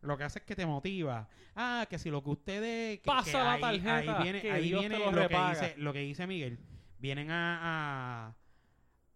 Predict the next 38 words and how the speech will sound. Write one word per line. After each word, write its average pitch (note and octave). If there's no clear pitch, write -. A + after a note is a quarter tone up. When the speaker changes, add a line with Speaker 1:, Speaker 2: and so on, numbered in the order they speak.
Speaker 1:
a C#3
animarte E3
a, C3
a C3+
subirte C3
tu F3
em-, F3
tu F3
nivel F3+
de, F3
de F3+
emoción A#3
pa, B2
pa C3+
que C3
en C3
vez C#3+
de E3+
dar F3+
cinco, A3+
das E3
diez, C#3+
y B2
pa A#2+
dar, E3
si C3+
tienes F3+
diez, A#3+
das G3
veinte, B2
y A#2+
si B2+
tienes E3+
veinte, A3+
das D#3+
cuarenta, C3
¿me A#2
entiendes? C3